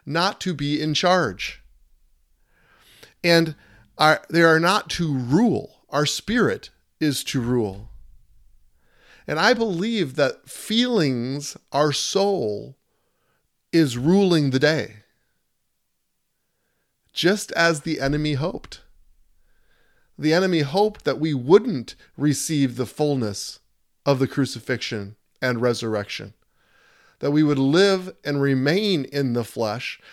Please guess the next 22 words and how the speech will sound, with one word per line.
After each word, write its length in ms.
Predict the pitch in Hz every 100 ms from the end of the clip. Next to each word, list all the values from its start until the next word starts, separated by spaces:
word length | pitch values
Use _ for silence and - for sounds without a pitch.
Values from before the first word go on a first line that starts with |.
| -
so 140 | - 151
that 160 | 147
our 120 | 131
spirit 600 | 123 - - 196 208 185
would 180 | 147 143
rule 560 | 113 127 131 131 123 - _ _ -
the 120 | 127
day. 380 | 127 117 92 92 _ _ _ _ _ _ _ _ _ _ _ _ _ _ - _ -
I 100 | 147
believe 340 | 165 170 190
the 100 | 147
phrase 520 | 127 - 170 185 196 170
of 160 | 156
our 180 | 147 139
culture 500 | - 160 175 - 156
today 640 | 139 135 151 147 123 117 - 160 139 -
is, 460 | 151 147 143 - - _ - _ _
"I 200 | - -
don't 260 | - - -
feel 320 | - 269 143
like 300 | 131 107 101
it. 240 | 80 -